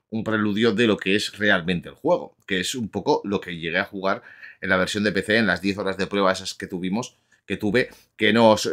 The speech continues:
no, no jugué diez horas, el, no es diez horas el preludio, pero bueno, quiero decir, estuve jugando ahí, eh, hasta que llegó ese punto, dije, "Ah, vale, el juego tiene este cariz ahora", y esa es la parte que intentaremos llevar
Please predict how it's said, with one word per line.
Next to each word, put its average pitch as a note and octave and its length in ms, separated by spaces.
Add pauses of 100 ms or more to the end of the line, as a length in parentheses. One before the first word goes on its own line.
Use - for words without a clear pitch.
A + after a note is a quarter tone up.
no, G2+ 560
no G2 160
jugué F#2+ 260
diez F#2 240
horas, F#2+ 340
el, F2 320
no F#2+ 100
es - 140
diez F#2+ 200
horas F2+ 180
el F2+ 80
preludio, G2+ 380
pero F2+ 140
bueno, G2 380
quiero F#2 180
decir, A2 340 (160)
estuve F#2 280
jugando G2+ 400
ahí, G#2+ 220 (540)
eh, G2+ 440
hasta G2+ 240
que G2 140
llegó G2+ 240
ese G#2+ 160
punto, A#2+ 340
dije, G#2 300
"Ah, A2 160
vale, F2 280
el F2 80
juego F#2+ 440 (140)
tiene F#2 340
este F2 220
cariz F#2+ 260
ahora", C#3 320 (240)
y A2+ 140
esa B2+ 160
es B2+ 80
la A#2 120
parte A#2+ 280
que A2 220
intentaremos F#2 540
llevar F2 300